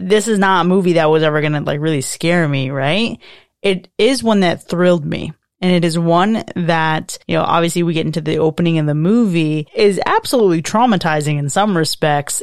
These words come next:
And it's one of those that, while it's not scary, it's kind of like a Final Destination effect where it causes you to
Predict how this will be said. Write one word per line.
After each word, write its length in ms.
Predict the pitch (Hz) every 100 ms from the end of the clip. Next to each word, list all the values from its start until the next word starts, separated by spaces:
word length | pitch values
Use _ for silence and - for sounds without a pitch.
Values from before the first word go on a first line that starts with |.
| -
And 240 | 180 170
it's 140 | 170 -
one 140 | 180
of 80 | 269
those 240 | 247 185
that, 180 | 175 - -
while 280 | - 175 180
it's 180 | 180 -
not 200 | 220 208
scary, 480 | - 196 220 202 175
it's 160 | 175
kind 240 | - 208 277
of 40 |
like 120 | 330
a 60 | 226
Final 340 | - 220 240
Destination 580 | 226 220 208 233 339 190
effect 420 | 160 - 95 -
where 220 | 165 170 180
it 220 | 180 -
causes 500 | - 160 170 214 185
you 380 | 160 - 254 - _
to 320 | - 180 170